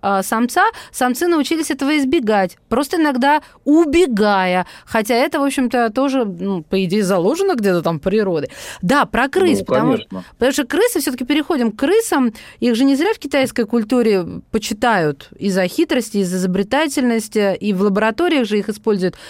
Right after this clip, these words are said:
Speaker 1: не просто так, потому что они максимально легко обучаемые, максимально. И такие они зайки, конечно, если они чистенькие.
Speaker 2: Про обучаемость крыс.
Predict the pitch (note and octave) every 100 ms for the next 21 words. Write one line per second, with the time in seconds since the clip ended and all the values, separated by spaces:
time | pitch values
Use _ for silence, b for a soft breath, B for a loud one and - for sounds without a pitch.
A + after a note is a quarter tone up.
0 | B G#3 G#3 C#4+ G4 C#4 A3 F#3+ G3+ -
1 | - G#3+ A#3+ D4+ B B B B - G#3
2 | B3+ C#4 - C#4+ B3+ B3+ C#4+ C4+ A3+ G#3+
3 | G#3 - G3+ F3+ F3 F#3 - F#3 D#3 C3+
4 | G2+ E2 - - - G3+ G#3 - B3+ C4
5 | A#3 F3+ D#3+ - - F#3+ G#3+ C#4+ C#4+ A3+
6 | F#3+ F#3 E3 E3+ E3+ E3+ D#3+ - D#3 E3+
7 | F3+ F3 E3 B B - G3 - F3+ E3+
8 | D#3+ - B B B B2 A#2+ C3+ C#3 D3
9 | C3 B2+ A#2+ - C#3+ F3+ F#3